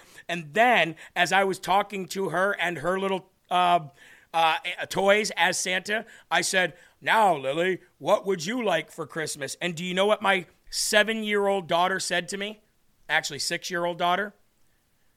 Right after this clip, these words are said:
She said to me, "Daddy, I want the nine fruits of the Spirit." What?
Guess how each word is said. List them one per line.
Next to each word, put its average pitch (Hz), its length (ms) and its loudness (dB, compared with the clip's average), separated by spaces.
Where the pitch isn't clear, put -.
She - 160 -10
said 196 280 4
to 196 80 -4
me, 170 280 -2
"Daddy, 190 260 2
I 180 80 4
want 202 200 -2
the 175 80 -4
nine 175 260 -2
fruits 175 280 -6
of 160 100 -14
the 147 40 -10
Spirit." 175 420 -8
What? - 380 -2